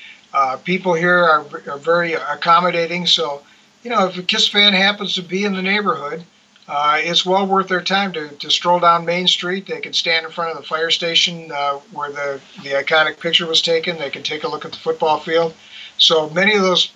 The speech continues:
those same locations are pretty much as they were, uh, back in that visit. And,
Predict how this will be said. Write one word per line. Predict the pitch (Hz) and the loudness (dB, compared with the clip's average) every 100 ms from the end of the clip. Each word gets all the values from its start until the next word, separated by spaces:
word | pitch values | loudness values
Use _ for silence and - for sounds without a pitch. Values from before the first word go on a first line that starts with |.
| 160 | -4
those | 160 160 | 2 2
same | 185 185 | 2 2
locations | 175 165 175 175 175 160 151 | 0 -2 -2 0 0 -2 -4
are | 143 139 | -2 -4
pretty | - 190 214 | -4 -4 0
much | 180 180 | 2 2
as | 165 156 | 0 -6
they | 170 156 | -4 -2
were, | 165 160 160 - _ _ - | 2 2 2 -6 _ _ -4
uh, | 143 | -4
back | 139 160 165 | 0 2 2
in | 170 | 0
that | 160 156 | 0 -2
visit. | 143 165 180 165 147 | 0 2 2 0 -12
And, | 147 | -20